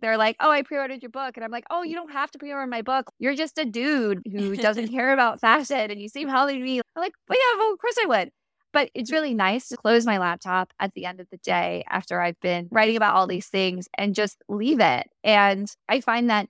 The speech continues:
Speaker 1: some women, they know what I do. And so they come to me when they have a question about sustainable fashion, right?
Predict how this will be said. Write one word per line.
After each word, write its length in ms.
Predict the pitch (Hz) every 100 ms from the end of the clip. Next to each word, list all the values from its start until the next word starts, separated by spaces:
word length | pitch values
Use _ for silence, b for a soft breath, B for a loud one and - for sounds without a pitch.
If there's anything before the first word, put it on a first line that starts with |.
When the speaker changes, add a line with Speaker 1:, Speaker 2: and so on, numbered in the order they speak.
| _
Speaker 1:
some 320 | - 247 233
women, 520 | 233 233 233 226 226 -
they 260 | - 240 220
know 560 | 220 220 240 240 240 214
what 180 | - 202
I 100 | 185
do. 420 | 180 190 185 285
And 180 | 233 226
so 140 | 208
they 160 | 202 208
come 300 | - 214 240
to 100 | 220
me 200 | 220 208
when 140 | 190
they 160 | 185 175 -
have 180 | 220 226
a 60 |
question 720 | - 180 - - 175 190 226 -
about 500 | - - 185 180 175 _
sustainable 560 | - 202 190 185 185 180
fashion, 580 | - - 175 190 214
right? 380 | 208 180 185 233